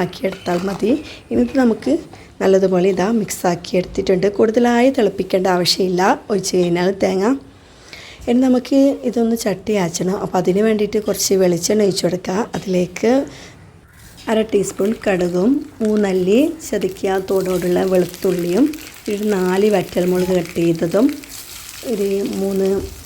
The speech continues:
കുഞ്ഞുള്ളിയും കുറച്ച് കറിവേപ്പിലയും ഇട്ടിട്ട് അതൊന്ന് മൂപ്പിച്ചെടുക്കാം. ചട്ടിയെല്ലാം കാച്ചുമ്പോൾ നല്ല മണമാണ്. അപ്പോൾ നമ്മളെ ഈ കറിയിലേക്ക്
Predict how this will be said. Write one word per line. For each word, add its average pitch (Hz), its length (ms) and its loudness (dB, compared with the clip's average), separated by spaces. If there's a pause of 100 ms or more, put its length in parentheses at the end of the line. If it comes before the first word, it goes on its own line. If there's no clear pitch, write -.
(560)
കുഞ്ഞുള്ളിയും 185 600 4
കുറച്ച് - 300 -2
കറിവേപ്പിലയും 175 840 0
ഇട്ടിട്ട് - 340 -2 (120)
അതൊന്ന് 190 460 0
മൂപ്പിച്ചെടുക്കാം. 185 680 0 (920)
ചട്ടിയെല്ലാം 196 480 6
കാച്ചുമ്പോൾ 202 360 2 (120)
നല്ല 190 500 2 (100)
മണമാണ്. 185 480 4 (560)
അപ്പോൾ 180 200 -4
നമ്മളെ 170 240 2 (200)
ഈ - 100 -4
കറിയിലേക്ക് 165 520 2